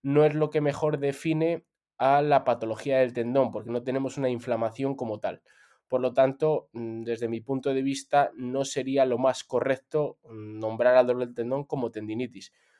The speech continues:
¿Por qué no sería lo más correcto? Porque, claro, si definimos al tendón como una inflamación pura, luego muchos tratamientos pueden ir dirigidos como si fuera una inflamación pura, y de ahí el auge de los corticoides para el tendón.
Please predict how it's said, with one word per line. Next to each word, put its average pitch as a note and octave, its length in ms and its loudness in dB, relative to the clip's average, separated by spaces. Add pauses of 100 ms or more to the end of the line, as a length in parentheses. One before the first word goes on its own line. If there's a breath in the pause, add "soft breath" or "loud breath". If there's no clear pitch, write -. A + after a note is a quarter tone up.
(480)
¿Por C3 180 4
qué D#3+ 100 6
no E3 60 4
sería D#3 200 2
lo D3+ 60 4
más D3+ 160 2
correcto? F3+ 380 0
Porque, A2+ 200 -6
claro, C3 260 4
si - 220 -8
definimos A#2 460 -4
al C3 120 -2
tendón C#3 440 0
como A2+ 280 -6
una B2+ 260 0
inflamación B2+ 680 -4
pura, D#3 480 4
luego A#2+ 640 -2
muchos A#2+ 340 -12
tratamientos C3+ 560 -2
pueden A#2 340 -2
ir A#2+ 140 -4
dirigidos C3+ 640 -4 (420)
como C3+ 180 0
si B2+ 60 -4
fuera C3 180 4
una C3 140 4
inflamación A#2+ 480 0
pura, - 360 0
y A#2 140 -8
de A#2 140 0
ahí B2+ 320 -2
el A#2+ 160 0
auge C3 260 2
de C#3+ 80 0
los B2 160 -4
corticoides A#2 720 -4 (280)
para A2 180 0
el G#2+ 80 -8
tendón. F#2 340 -14